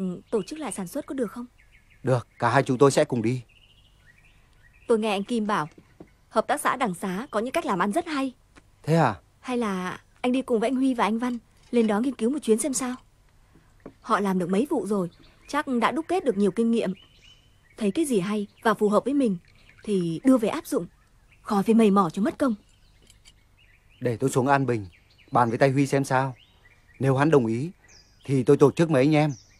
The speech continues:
Speaker 2: lên đó tham quan luôn.
Speaker 1: Ừ. Này, hay là anh tổ chức cho một số chủ nhiệm, bí thư đảng ủy của các xã Bình Minh, Gia Viễn,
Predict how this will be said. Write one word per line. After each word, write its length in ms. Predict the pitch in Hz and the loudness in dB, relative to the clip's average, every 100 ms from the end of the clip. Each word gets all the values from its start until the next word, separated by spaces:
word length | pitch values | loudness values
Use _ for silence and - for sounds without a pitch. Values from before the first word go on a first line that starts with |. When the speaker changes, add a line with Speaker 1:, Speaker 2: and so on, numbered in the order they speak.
| - | 4
Speaker 2:
lên 160 | 151 | 6
đó 100 | 143 | 8
tham 180 | 147 170 | 6 4
quan 220 | 151 160 | 6 6
luôn. 240 | 165 170 170 - - - _ - | 4 2 0 -8 -20 -20 _ -6
Speaker 1:
Ừ. 160 | 220 175 - _ _ _ _ _ - | -4 -4 -10 _ _ _ _ _ -6
Này, 180 | 202 175 _ _ _ _ - _ | -4 -4 _ _ _ _ -20 _
hay 140 | 226 | 0
là 320 | 226 196 175 160 | 0 0 -2 -6
anh 200 | - 220 | -6 -6
tổ 140 | 202 | -4
chức 180 | 170 302 | -6 -8
cho 120 | 262 | -4
một 120 | 214 | -4
số 280 | 180 202 214 | -4 -4 -4
chủ 120 | 269 202 | -4 -4
nhiệm, 280 | 180 196 - _ _ _ - | 0 0 -2 _ _ _ -4
bí 140 | 220 262 | -4 -2
thư 140 | 302 | -2
đảng 200 | 214 180 | -2 -2
ủy 260 | 214 180 160 _ _ - | -2 -2 -4 _ _ -2
của 280 | 208 175 165 | 0 0 -4
các 160 | 294 | -8
xã 240 | - 220 240 | -6 -6 -2
Bình 220 | 254 185 | -2 0
Minh, 200 | 208 226 - - | 0 -2 -6 -6
Gia 200 | 240 247 | -4 -2
Viễn, 300 | 233 233 | -2 -2